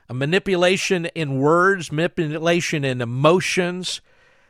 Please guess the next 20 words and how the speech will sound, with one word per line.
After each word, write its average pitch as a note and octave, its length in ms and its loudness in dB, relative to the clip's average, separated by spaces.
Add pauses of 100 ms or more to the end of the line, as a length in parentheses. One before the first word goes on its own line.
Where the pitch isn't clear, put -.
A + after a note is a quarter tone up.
(200)
M-, F3 340 -18
many B3+ 320 -2
of D#4 60 0
the F3+ 120 2
things G3 500 0
that D3+ 220 0
have G3 460 0
been B2+ 160 0
happening, A#2+ 460 -4
there's F#3 200 -4
really D4 260 -2
nothing D#3 480 -2
new, G#3 220 0
but C#3+ 240 0 (380)
it E3+ 140 -4
seems C4 460 -2
to G#3 100 0
be F3 200 -2
more E3 280 2
intense. E3 480 -4